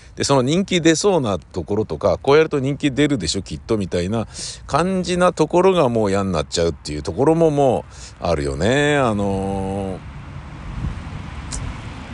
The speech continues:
Twitterの場合はね、つまりリアルな感じじゃないっていうね。うん。僕はね、あのー、えーと、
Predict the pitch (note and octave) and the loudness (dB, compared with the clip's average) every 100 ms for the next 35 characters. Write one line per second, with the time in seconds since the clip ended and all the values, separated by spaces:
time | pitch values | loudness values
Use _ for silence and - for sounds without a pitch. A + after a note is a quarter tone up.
0 | - - - - G#2 F#2 - G2+ G2+ F#2 | -14 -14 -8 -2 0 0 2 2 4 4
1 | G2 F#2+ A2+ D3+ E3 D3 D3+ C3+ G#2 F#2 | 4 2 0 0 -2 -2 0 0 0 -2
2 | G#2 D#3+ D3 G2+ B2 - G2+ F#2+ F#2 F#2 | 2 4 4 2 -2 -2 -4 -4 -2 -2
3 | E2 E2+ C#2 - C2 D2 F#2+ D#2+ - - | 0 -2 -4 -12 -10 -8 -8 -10 -18 -20
4 | - - - - - - - F2+ E2 D#2+ | -20 -20 -20 -20 -20 -18 -12 -10 -8 -8
5 | D2 C#2 C2 B1 G#1+ - - - - - | -8 -10 -12 -12 -14 -16 -18 -18 -18 -18
6 | - - - - - - - - - - | -18 -18 -18 -18 -18 -18 -18 -18 -18 -18
7 | - - - A#3 A#3+ G3 C#3 C#3 C#3 C#3 | -18 -8 0 4 6 4 4 2 0 0
8 | C3+ C3+ C3+ C3+ C3+ C3+ - - - - | 0 -2 -2 -4 -4 -8 -12 -18 -20 -20
9 | - - - - - - - - - - | -20 -20 -20 -20 -20 -20 -20 -20 -20 -18
10 | - - A#2+ A#2 G2+ B2+ A#2 A2+ A2 A2+ | -10 0 2 2 4 4 6 4 2 0
11 | A2+ A2 | 0 -4